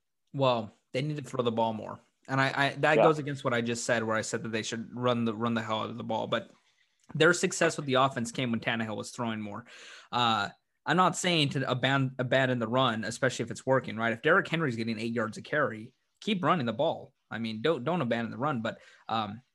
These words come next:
Speaker 1: what they work best out of is when they do play action, and Tannehill will have open people 'cause everybody commits to the run 'cause it takes, you know, four or five people to tackle Derrick Henry. I also, uh, to re-, to not to reiterate, but to go back on,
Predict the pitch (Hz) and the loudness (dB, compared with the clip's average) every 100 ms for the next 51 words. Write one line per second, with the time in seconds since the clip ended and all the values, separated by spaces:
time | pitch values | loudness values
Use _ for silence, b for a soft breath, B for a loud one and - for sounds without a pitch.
0 | _ 135 175 190 190 160 156 135 170 185 | _ 2 4 6 4 4 2 2 0 2
1 | 147 131 123 117 123 123 120 127 - 131 | 2 2 2 0 -2 -2 0 -2 -2 0
2 | 123 139 135 - 120 - 120 120 135 123 | 2 2 -2 -8 -14 -12 -8 -4 -2 -2
3 | 127 123 117 113 131 127 117 117 117 123 | 0 0 2 0 0 2 2 0 -2 -4
4 | 120 117 110 - 127 131 120 113 123 117 | -8 -8 -8 -2 0 0 -2 -4 -6 -6
5 | - 110 101 127 113 113 113 - 110 - | -6 -8 -4 -4 -4 -8 -10 -6 -8 -8
6 | - _ _ _ _ _ 107 95 - 127 | -20 _ _ _ _ _ -8 -8 -4 -2
7 | 113 117 104 - 127 107 104 - 123 117 | 0 0 -2 -2 -4 -6 -10 -2 -2 0
8 | 117 107 101 156 139 - B B B 160 | -4 -6 -6 -6 -8 -10 B B B 4
9 | 185 190 190 143 120 - _ _ 139 120 | 6 6 6 4 4 0 _ _ 4 4
10 | 113 139 135 135 135 135 135 123 117 113 | 2 0 2 0 -2 -4 -2 -2 -2 -2
11 | 110 113 107 120 - 131 120 135 123 107 | -2 -4 -4 -6 0 2 2 2 0 -4